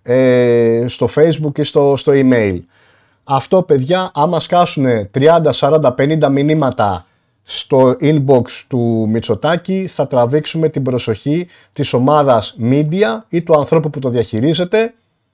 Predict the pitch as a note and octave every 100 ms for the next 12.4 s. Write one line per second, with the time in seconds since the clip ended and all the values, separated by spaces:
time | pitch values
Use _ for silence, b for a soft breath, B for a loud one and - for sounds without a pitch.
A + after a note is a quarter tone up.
0 | _ _ _ _ _ - F#3 G3+ G#3+ -
1 | - F3 F3 F3+ - C#3 E3 F3 F3+ E3+
2 | E3+ D#3 E3+ E3 D3+ D#3+ D#3 C#3+ - B2+
3 | F3+ F3 F3+ E3 E3 D#3+ D3 - C3 D3+
4 | C#3 D3+ C#3+ D#3+ E3 E3 E3 - b b
5 | C3 - E3 E3 F3 D#3+ C#3+ - - B2
6 | G#2 F2 _ b b b D#3 F3+ E3+ F#3+
7 | E3 F#3 F3+ E3 A#3+ A#3 A3 - _ _
8 | _ _ _ - D#3+ D#3+ D#3 E3+ E3 -
9 | D3+ G3+ G3 E3 D#3 E3 C#3 B2 G3 G3
10 | G3 D#3 D3+ C3+ C3+ E3+ F3 F3 E3 C#3+
11 | B2+ A#2+ D3+ E3 D3 C3 C3 B2+ B2 A#2+
12 | G2 F2+ F#2